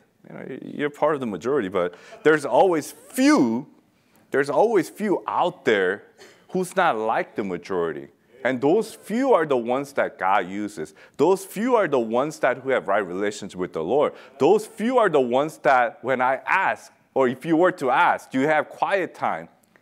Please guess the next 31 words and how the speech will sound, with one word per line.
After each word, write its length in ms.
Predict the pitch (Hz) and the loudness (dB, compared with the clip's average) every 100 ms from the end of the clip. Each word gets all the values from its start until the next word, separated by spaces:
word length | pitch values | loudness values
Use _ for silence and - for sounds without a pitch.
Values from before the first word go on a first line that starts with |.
| _ _ _ _ _ _ | _ _ _ _ _ _
they 440 | 117 117 117 117 _ _ _ _ _ | -2 0 -2 -8 _ _ _ _ _
humbly 600 | _ - 190 190 147 95 87 | _ -8 -6 -6 -6 -4 -6
say, 500 | - 123 87 69 78 _ | -6 -6 -4 -8 -16 _
"I 120 | 80 87 | -12 -12
do 180 | - | -14
have 220 | 104 85 - | -16 -16 -16
quiet 420 | - 50 50 _ | -14 -14 -16 _
time." 240 | _ - _ _ _ _ _ _ _ _ _ _ _ | _ -20 _ _ _ _ _ _ _ _ _ _ _
Not 360 | 131 180 240 - | -2 -2 -4 -4
to 100 | - | -4
exalt 460 | 113 104 156 214 214 | -4 0 0 2 -2
themselves, 680 | 110 - 95 82 87 - _ | -6 -4 -2 -2 -4 -8 _
but 180 | - 104 82 | -6 -4 -6
exalt 500 | 95 95 - 123 98 | -12 -14 -6 -4 -4
Lord 220 | 90 85 | -6 -8
Jesus 340 | - 82 76 - | -10 -14 -14 -16
Christ. 460 | - - - - _ _ - - | -14 -14 -16 -20 _ _ -12 -4
Because 180 | 165 - | -4 -2
through 220 | 226 233 | -4 -4
quiet 420 | - 202 294 302 | -4 -2 -2 -4
time, 280 | 156 135 143 | -4 -2 -2
who 80 | 240 | -4
do 60 | |
you 40 | 262 | -4
think's 240 | 247 208 | -8 -4
gonna 180 | 196 170 | -2 0
get 200 | 156 131 | 0 0
most 280 | 127 151 156 | -2 -2 -2
of 120 | 131 | -4
the 40 | |
blessing 600 | 95 107 156 - 85 73 | -2 -2 -2 -4 -12 -12